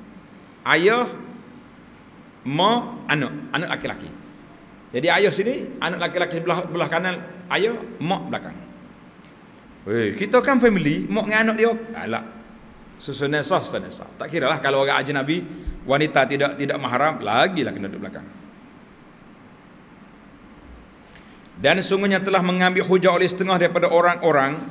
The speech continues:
setengah daripada orang dengan hadis ini pada mengharuskan sembahyang apabila laki-laki itu di belakang saf seorang dirinya, dan kata mereka itu bahawasanya kanak-kanak itu tiada ada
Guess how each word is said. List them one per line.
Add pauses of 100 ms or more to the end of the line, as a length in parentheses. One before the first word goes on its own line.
(160)
setengah
daripada
orang
dengan
hadis
ini (800)
pada
mengharuskan
sembahyang
apabila
laki-laki
itu
di
belakang
saf
seorang
dirinya, (720)
dan
kata
mereka
itu (800)
bahawasanya
kanak-kanak
itu (320)
tiada
ada